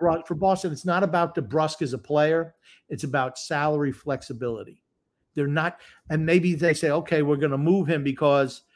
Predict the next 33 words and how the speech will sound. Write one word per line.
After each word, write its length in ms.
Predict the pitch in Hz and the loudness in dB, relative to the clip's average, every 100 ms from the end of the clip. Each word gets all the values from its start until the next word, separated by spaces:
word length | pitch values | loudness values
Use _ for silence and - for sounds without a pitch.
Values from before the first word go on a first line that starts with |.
| _ - | _ -4
he's 180 | 170 139 | -2 0
gonna 160 | 151 | 0
be 120 | 139 | 0
U 220 | 151 147 143 | 2 4 2
F 140 | 135 | 2
A. 160 | 147 139 | 2 2
He's 140 | 123 | 0
gonna 180 | 143 131 | -4 -4
command 380 | 139 135 131 120 | -4 -4 -4 -4
too 80 | |
much 180 | 127 117 | -6 -6
salary." 400 | 139 127 110 110 | -4 -2 -4 -10
There's 140 | - 190 | -6 -2
no 220 | 196 226 | 0 2
way 180 | 233 220 | 4 6
they're 140 | 185 | 6
bringing 340 | 135 151 151 139 | 2 0 0 -4
in 160 | 123 | -6
J-, 260 | 120 139 - _ | -6 -6 -6 _
uh, 220 | 123 117 110 - - - | -8 -6 -8 -12 -20 -8
J 140 | 160 | -4
G 160 | 139 131 | -2 -2
Pageau. 720 | 135 120 117 131 165 156 151 - - - | -2 -2 -2 -2 0 0 -4 -10 -20 -14
Uh, 80 | - | -14
three 240 | - 170 208 | 2 4 6
more 160 | 202 | 6
years 300 | 185 196 202 | 8 8 6
at 100 | 185 - | 0 -4
making 320 | 170 180 156 | 0 0 2
more 200 | 175 220 | 4 4
money 220 | 202 208 | 4 2
than 180 | 190 175 | 0 -2
DeBrusk? 440 | 143 160 240 330 | -2 -2 0 -2